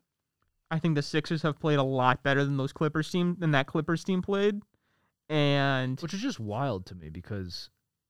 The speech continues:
Speaker 2: you would think they'd be playing worse without, you know, since they lo-, lost Jimmy
Speaker 1: Right,
Speaker 2: Butler,
Speaker 1: no, I,
Speaker 2: but
Speaker 1: like, they, they, without Jo-, they missed a l-, ten games without Joel Embiid. Um, I,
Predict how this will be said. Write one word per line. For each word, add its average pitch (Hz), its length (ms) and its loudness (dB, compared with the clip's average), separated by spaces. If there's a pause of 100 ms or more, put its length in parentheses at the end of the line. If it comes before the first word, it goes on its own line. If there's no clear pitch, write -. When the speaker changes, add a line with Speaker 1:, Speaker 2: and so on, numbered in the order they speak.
(1000)
Speaker 2:
you 135 120 -10
would 135 140 -6
think - 280 -8
they'd 139 140 -6
be 123 80 -6
playing 131 280 -6
worse 110 420 -6
without, 92 300 -8 (120)
you 113 120 -20
know, 101 80 -12
since 117 220 -10
they 107 180 -8 (320)
lo-, 113 220 -6
lost 120 240 -6
Jimmy 117 220 -6
Speaker 1:
Right, 220 240 6
Speaker 2:
Butler, 160 40 0
Speaker 1:
no, 208 160 8
I, 147 300 6
Speaker 2:
but - 120 -6
Speaker 1:
like, 165 300 0
they, 214 100 4
they, 165 140 6
without 165 460 4
Jo-, 170 180 -4
they 151 200 0
missed 156 240 0
a 160 40 0
l-, 147 180 -2 (340)
ten 143 160 -2
games 170 240 4
without 185 240 2
Joel 208 280 0
Embiid. 226 320 0 (440)
Um, 147 460 4 (760)
I, 196 220 4